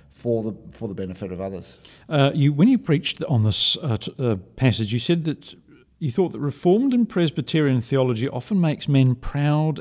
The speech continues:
Speaker 2: and arrogant. Why do you think that is?
Speaker 1: And I say that as a Reformed Presbyterian.
Speaker 2: Well, we both are.
Speaker 1: <laughs>
Speaker 2: Re-,
Speaker 1: Yeah,
Speaker 2: well,
Speaker 1: yeah.
Speaker 2: I'm, I'm Anglican,
Speaker 1: Yeah.
Speaker 2: but, but, um, broadly
Speaker 1: Which is
Speaker 2: Reformed Presbyterian, I suppose.
Speaker 1: Well, that,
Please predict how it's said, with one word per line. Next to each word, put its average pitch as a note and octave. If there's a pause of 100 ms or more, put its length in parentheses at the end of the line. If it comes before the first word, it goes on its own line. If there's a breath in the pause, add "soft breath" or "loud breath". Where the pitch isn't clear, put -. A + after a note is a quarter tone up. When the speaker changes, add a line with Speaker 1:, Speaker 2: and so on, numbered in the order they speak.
Speaker 2:
and C3+ (120)
arrogant. C#3+ (720 soft breath)
Why D#3+
do G#3
you G#3
think F#3
that C3
is? G2 (200)
Speaker 1:
And B2
I -
say B2
that A2
as G#2
a A2+
Reformed G#2
Presbyterian. A2+
Speaker 2:
Well, D#3
we C#3+
both D#3+
are. E3
Speaker 1:
<laughs> -
Speaker 2:
Re-, C3
Speaker 1:
Yeah, C#3+
Speaker 2:
well, A#2
Speaker 1:
yeah. -
Speaker 2:
I'm, D3
I'm D3
Anglican, A#2
Speaker 1:
Yeah. A#2 (220)
Speaker 2:
but, -
but, C3 (100)
um, D3
broadly A#2
Speaker 1:
Which A2
is -
Speaker 2:
Reformed G#2+
Presbyterian, A2+
I A2+
suppose. C3 (1080 loud breath)
Speaker 1:
Well, F2+
that, G#2+